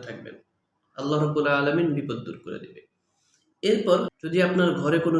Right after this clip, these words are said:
রোগী থাকে বা আপনি নিজেও যদি রোগী হয়ে থাকেন, কিংবা কোনো রোগীকে যদি আপনি দেখতে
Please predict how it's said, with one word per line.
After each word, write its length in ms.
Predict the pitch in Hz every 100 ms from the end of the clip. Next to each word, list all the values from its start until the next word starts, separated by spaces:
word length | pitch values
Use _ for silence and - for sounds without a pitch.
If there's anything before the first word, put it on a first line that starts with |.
| 151
রোগী 180 | 143 135
থাকে 240 | 139 - 120 -
বা 80 | - 135
আপনি 140 | 135 131
নিজেও 260 | 131 131 147 151
যদি 160 | 147 139
রোগী 180 | 135 127 127
হয়ে 140 | 131 131
থাকেন, 220 | 135 135 127 _ _ _ _
কিংবা 280 | 185 190 165 160 -
কোনো 180 | 165 175 156
রোগীকে 320 | 156 180 190 190
যদি 140 | 151 147
আপনি 140 | 135 135 131
দেখতে 220 | 127